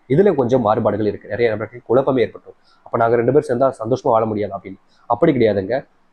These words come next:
கும்பராசினுடைய இருக்கக்கூடிய அந்த நட்சத்திரங்களும் மேசராசின்னு இருக்கக்கூடிய நட்சத்திரங்களும் கொஞ்சம் வேறுபடும். சரிங்களா?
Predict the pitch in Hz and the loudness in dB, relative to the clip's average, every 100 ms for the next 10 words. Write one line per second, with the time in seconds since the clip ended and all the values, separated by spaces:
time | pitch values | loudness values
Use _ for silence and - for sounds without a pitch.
0 | - 208 240 233 185 - 151 139 135 - | -2 2 2 2 0 -2 0 4 2 2
1 | 110 107 107 151 - 113 113 110 104 - | -2 -2 -2 -4 -4 -4 -2 -2 -4 -8
2 | 113 104 135 - _ _ 107 123 143 151 | -6 -4 -4 -6 _ _ -2 -2 2 2
3 | 131 - 127 123 117 123 160 - _ - | 2 0 0 0 0 0 -2 -10 _ -4
4 | 120 175 165 135 123 156 151 151 131 123 | 0 2 2 2 0 0 0 2 2 4
5 | 117 101 - 113 104 95 | 2 0 -4 -4 -2 -2